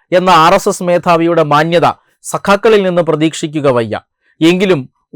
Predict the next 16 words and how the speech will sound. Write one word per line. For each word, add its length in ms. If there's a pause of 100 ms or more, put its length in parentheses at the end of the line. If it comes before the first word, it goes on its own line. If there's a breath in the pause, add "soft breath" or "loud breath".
ഒന്ന് 280
പറയാനാകും, 500 (440)
പള്ളിപ്പറമ്പേത് 1000 (320)
അമ്പലപ്പറമ്പേത് 920 (140)
എന്ന് 200 (400)
ഈ 40
നാട്ടിലെ 420 (120)
ജനങ്ങൾക്ക് 600 (240)
ഇപ്പോൾ 420 (160)
നന്നായി 520
അറിയാം. 300 (600 soft breath)
നിങ്ങളുടെ 380 (100)
പ്രചാരണങ്ങൾ 840 (240)
ഇനി 260
വിലപ്പോവില്ല. 600 (500)
അയോധ്യയിൽ 640